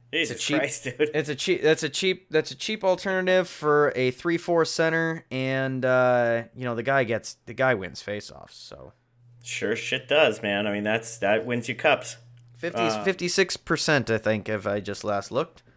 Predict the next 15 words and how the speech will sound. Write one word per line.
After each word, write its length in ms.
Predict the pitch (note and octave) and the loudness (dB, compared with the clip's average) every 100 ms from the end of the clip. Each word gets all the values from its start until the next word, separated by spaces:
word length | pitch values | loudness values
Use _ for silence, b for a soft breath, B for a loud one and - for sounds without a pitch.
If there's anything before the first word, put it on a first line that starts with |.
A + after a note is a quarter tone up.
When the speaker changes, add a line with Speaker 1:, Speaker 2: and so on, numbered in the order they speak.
| b b b b - | b b b b -6
Speaker 1:
So 220 | A2+ A2 | 0 2
he's 160 | A2+ | 0
Speaker 2:
Wow. 60 | G#2+ | -2
Speaker 1:
slightly, 480 | C3+ D3+ C3 D#3+ C#3 | 4 4 4 0 -2
he 160 | C3+ | -4
wins 300 | C#3 D3+ C#3+ | 0 0 0
almost, 480 | - D3+ D#3+ D3+ - - | 0 0 2 0 0 2
e-, 240 | C#3+ - | 2 2
he 140 | C3+ C#3+ | -4 -2
wins 320 | C3+ C#3 B2+ | -2 -2 -4
slightly 600 | - D3 D3+ D3 C#3+ C#3 | 0 4 4 2 -4 -4
almost 480 | - C3 C3+ B2+ - | -2 -2 -2 -4 0
every 260 | B2 A#2 | 0 2
other 140 | A2+ G#2 | 0 -2
draw. 240 | - - | -8 -14